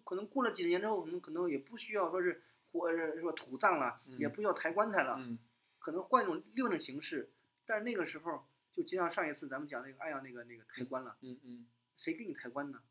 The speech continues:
Speaker 2: 嗯。
Speaker 1: 谁送你走呢？
Speaker 2: 对，这是一个我觉得就是进入到下一个很重要的话题了。刚才我们讲的是我们的亲人，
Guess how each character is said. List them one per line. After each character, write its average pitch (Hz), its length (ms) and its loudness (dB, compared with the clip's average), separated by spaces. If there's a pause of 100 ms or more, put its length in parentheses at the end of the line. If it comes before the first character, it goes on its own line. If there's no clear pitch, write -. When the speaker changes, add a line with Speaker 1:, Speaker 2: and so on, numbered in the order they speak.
(120)
Speaker 2:
嗯。 120 260 -6 (120)
Speaker 1:
谁 180 120 0
送 185 240 0
你 180 80 -2
走 143 240 -4
呢？ 113 100 -20 (500)
Speaker 2:
对， 143 160 4
这 208 120 0
是 190 200 8
一 170 140 6
个 175 340 8
我 127 100 4
觉 127 160 0
得 156 460 4 (100)
就 143 140 2
是 123 800 -2
进 170 140 4
入 165 80 2
到 160 140 10
下 160 320 8
一 120 160 4
个 123 320 2
很 120 160 -4
重 139 140 -2
要 143 180 4
的 120 160 2
话 147 240 4
题 - 220 -6
了。 110 100 -6
刚 160 220 2
才 170 80 2
我 147 60 2
们 131 160 -2
讲 127 200 2
的 117 60 -8
是 135 100 -4
我 120 200 2
们 101 140 -12
的 123 460 0
亲 165 260 -2
人， 123 220 -2